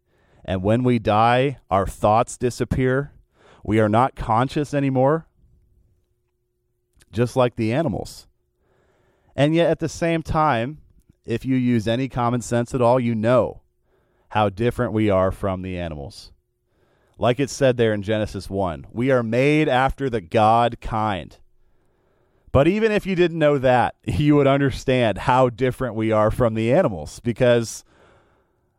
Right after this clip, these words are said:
what about what a monkey can do? Are you not more capable than a monkey? Could a monkey dress himself and drive to work?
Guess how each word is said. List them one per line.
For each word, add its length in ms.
what 260
about 400
what 260
a 40
monkey 360
can 160
do? 300
Are 140
you 220
not 280
more 220
capable 760
than 240
a 60
monkey? 460
Could 160
a 60
monkey 360
dress 320
himself 460
and 140
drive 320
to 100
work? 480